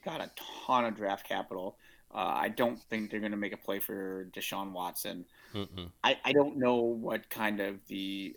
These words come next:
Speaker 1: I know Joe Douglas is really well regarded, um, from, from Philly. Yeah, I think it all depends.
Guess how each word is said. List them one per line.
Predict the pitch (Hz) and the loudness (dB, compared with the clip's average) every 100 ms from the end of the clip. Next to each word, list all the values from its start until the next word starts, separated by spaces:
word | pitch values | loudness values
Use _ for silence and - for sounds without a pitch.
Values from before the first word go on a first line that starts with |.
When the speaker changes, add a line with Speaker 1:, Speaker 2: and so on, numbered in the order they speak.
| - | -4
Speaker 1:
I | 110 | 4
know | 131 | 4
Joe | 123 127 | 6 4
Douglas | 117 120 120 117 - | 4 2 2 -2 -2
is | 110 98 - | -6 -8 -2
really | 113 | 0
well | 110 104 | 2 0
regarded, | 110 110 101 101 98 - | -2 -2 -2 -4 -6 -8
um, | 98 90 95 - | -10 -10 -10 -8
from, | 104 92 82 - | -6 -8 -12 -14
from | 95 | -12
Philly. | - 131 123 123 - - - _ _ | -2 2 2 0 -6 -20 -20 _ _
Yeah, | - - | -6 -2
I | 123 | -2
think | - 151 | 0 0
it | 143 | 0
all | 127 | 0
depends. | 127 123 - 120 113 | 0 -2 -2 0 0